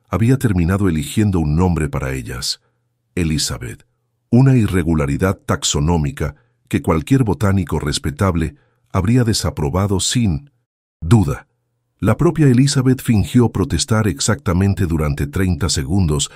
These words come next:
antes de rendirse con una satisfacción que no tenía la menor intención de ocultar. La biblioteca había sido restaurada.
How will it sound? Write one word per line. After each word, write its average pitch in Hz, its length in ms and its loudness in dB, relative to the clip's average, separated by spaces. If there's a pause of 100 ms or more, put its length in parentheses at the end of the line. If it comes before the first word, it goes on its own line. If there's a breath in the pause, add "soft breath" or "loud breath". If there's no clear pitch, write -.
(420 loud breath)
antes 104 380 2
de 90 80 2
rendirse 87 640 0 (380 soft breath)
con 117 160 2
una 151 160 6
satisfacción 123 800 0
que 101 160 0
no 110 100 4
tenía 113 380 2
la 95 140 0
menor 92 320 2
intención 87 720 0
de 80 100 0
ocultar. 71 720 -4 (500)
La 120 160 2
biblioteca 143 800 2 (300)
había 101 320 2
sido 78 340 -2
restaurada. 69 800 -4